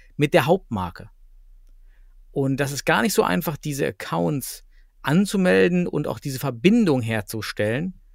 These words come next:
zum Original-Account. Das ist echt tricky. Da wurde uns auch schon mehrfach die Plattform Facebook, Insta gesperrt. Und auch jetzt, die Lilien müssen jetzt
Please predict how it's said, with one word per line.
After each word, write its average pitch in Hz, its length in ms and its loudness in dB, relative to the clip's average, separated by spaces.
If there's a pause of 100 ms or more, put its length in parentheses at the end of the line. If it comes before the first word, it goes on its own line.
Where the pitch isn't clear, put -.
(380)
zum - 300 -2
Original-Account. 131 1200 -2 (420)
Das 147 220 -4
ist 190 120 -8
echt - 200 -8
tricky. 208 220 -6
Da 110 220 -6
wurde 131 260 -2
uns 185 220 -2
auch 143 120 -2
schon 147 160 -4
mehrfach 170 340 -2
die 151 260 -6
Plattform 151 600 -4
Facebook, 151 400 -4
Insta 147 280 -4
gesperrt. 135 580 -2 (600)
Und 139 260 -2
auch - 300 -4 (240)
jetzt, - 400 -6 (260)
die 139 120 0
Lilien 175 580 2 (120)
müssen 175 360 0
jetzt 160 520 0